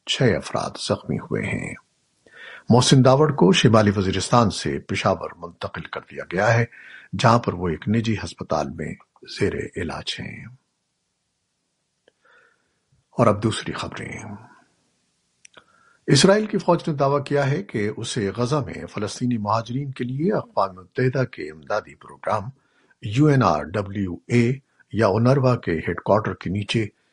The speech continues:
سینکڑوں میٹر لمبی اور جزوی طور پر چلنے والی ایک سرنگ ملی ہے۔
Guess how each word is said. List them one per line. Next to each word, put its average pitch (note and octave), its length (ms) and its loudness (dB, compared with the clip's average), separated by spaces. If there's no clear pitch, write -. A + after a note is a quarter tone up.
سینکڑوں B2+ 600 0
میٹر G#2+ 540 -2
لمبی A2 600 2
اور G2 120 4
جزوی B2+ 400 4
طور A2 180 4
پر - 120 0
چلنے F#2 360 -2
والی E2+ 300 0
ایک F#2 440 -6
سرنگ D#2 540 0
ملی C#2+ 200 -10
ہے۔ - 220 -10